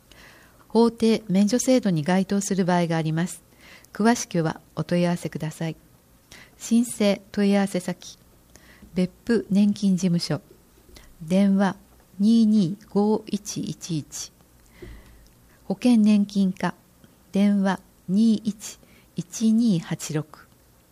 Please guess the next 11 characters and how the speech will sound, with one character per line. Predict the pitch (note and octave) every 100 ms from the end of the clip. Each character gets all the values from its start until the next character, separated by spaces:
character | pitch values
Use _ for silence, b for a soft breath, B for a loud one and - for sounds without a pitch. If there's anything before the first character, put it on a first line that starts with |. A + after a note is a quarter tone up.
| _ _ _ _ B B B B B B - - -
国 | - - A#3+
民 | A#3+ A#3
健 | A3+ A3
康 | G#3+ G#3
保 | G3
険、 | - E3+ D3+ - _ b b _ _ _ _
後 | - C4
期 | - -
高 | F#3 F#3+
齢 | F#3+ F3+
者 | - D3+